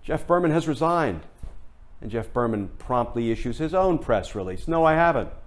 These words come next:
I haven't resigned. I didn't tell the Attorney General I was resigning.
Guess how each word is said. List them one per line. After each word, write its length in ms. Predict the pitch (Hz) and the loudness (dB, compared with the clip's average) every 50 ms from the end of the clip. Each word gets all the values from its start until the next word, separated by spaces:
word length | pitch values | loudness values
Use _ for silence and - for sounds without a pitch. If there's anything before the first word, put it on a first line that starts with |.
| - - - - - - - - | -12 -12 -12 -12 -12 -12 -8 -4
I 80 | - 120 | 0 4
haven't 240 | 123 120 117 113 98 | 4 4 4 4 0
resigned. 560 | 107 101 85 - 110 113 120 131 160 180 175 - - - - - - | -2 -2 0 2 4 4 4 2 0 -2 -6 -10 -16 -20 -20 -12 -4
I 120 | - 120 117 | 0 0 2
didn't 340 | 110 101 92 92 85 - - | 2 0 -2 -4 -8 -10 -6
tell 220 | - 127 131 143 | 0 2 2 4
the 120 | 147 160 | 4 2
Attorney 300 | 165 160 - 170 170 170 | 0 0 0 0 0 0
General 440 | 160 165 170 165 165 170 170 170 - - | 0 2 0 0 2 2 0 0 4 4
I 120 | 156 160 | 6 6
was 220 | 160 165 160 - | 6 4 2 0
resigning. 560 | 165 160 160 170 165 165 165 165 170 160 165 | -2 0 2 2 2 2 2 0 0 -2 -4